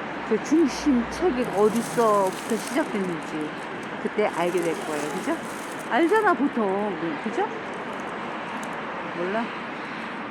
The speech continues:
<laughs> 야, 날씨가 많이 풀렸어요. 난 이렇게 풀린 날씨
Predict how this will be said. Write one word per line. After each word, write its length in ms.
<laughs> 2250
야, 80
날씨가 420
많이 200
풀렸어요. 520
난 240
이렇게 220
풀린 360
날씨 180